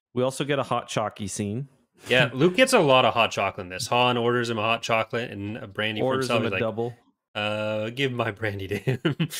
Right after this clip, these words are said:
Speaker 2: <laughs>
Speaker 1: <laughs>
Speaker 2: Uh, Han
Speaker 1: He's
Speaker 2: was
Speaker 1: good
Speaker 2: pretty
Speaker 1: in
Speaker 2: good
Speaker 1: it.
Speaker 2: in this. I, I think Han
Speaker 1: Yeah,
Speaker 2: was
Speaker 1: I,
Speaker 2: done
Speaker 1: I
Speaker 2: really
Speaker 1: liked,
Speaker 2: well.
Speaker 1: I liked Han a lot. He was kind of like the,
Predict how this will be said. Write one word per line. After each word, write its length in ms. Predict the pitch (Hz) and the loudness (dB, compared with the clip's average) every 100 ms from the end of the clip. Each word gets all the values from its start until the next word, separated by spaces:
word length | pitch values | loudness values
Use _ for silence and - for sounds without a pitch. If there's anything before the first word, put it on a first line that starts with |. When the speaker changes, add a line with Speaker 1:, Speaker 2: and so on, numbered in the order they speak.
| - - | -12 -8
Speaker 2:
<laughs> 0 | |
Speaker 1:
<laughs> 680 | 202 190 180 180 180 170 156 | -6 -6 -6 -6 -6 -4 -2
Speaker 2:
Uh, 140 | 117 110 - _ _ 143 - _ _ _ | -2 -4 -8 _ _ -20 -20 _ _ _
Han 160 | 247 294 | 6 8
Speaker 1:
He's 60 | |
Speaker 2:
was 80 | 285 | 6
Speaker 1:
good 60 | 107 | 10
Speaker 2:
pretty 160 | 190 | 10
Speaker 1:
in 60 | 156 | 10
Speaker 2:
good 120 | 135 | 8
Speaker 1:
it. 40 | 113 | 6
Speaker 2:
in 100 | 95 | 2
this. 220 | 90 - - | -6 -8 -4
I, 240 | 104 107 - | -2 -2 0
I 100 | 139 | 2
think 180 | 165 | 2
Han 100 | 135 | 4
Speaker 1:
Yeah, 200 | 123 120 | 4 4
Speaker 2:
was 100 | 123 | 4
Speaker 1:
I, 20 | 156 | 4
Speaker 2:
done 140 | - | 2
Speaker 1:
I 20 | |
Speaker 2:
really 220 | 107 104 | 4 2
Speaker 1:
liked, 40 | 95 | 0
Speaker 2:
well. 280 | 95 110 123 | -2 -4 -4
Speaker 1:
I 40 | 123 | -6
liked 180 | 117 - | -6 -6
Han 140 | 113 | -4
a 60 | 107 | -2
lot. 280 | 101 101 - | -2 -4 -2
He 140 | 127 | -2
was 160 | 127 123 | -2 -2
kind 160 | 139 | -2
of 100 | 131 | 0
like 240 | 117 117 - | -2 -4 -2
the, 240 | 110 101 | -4 -4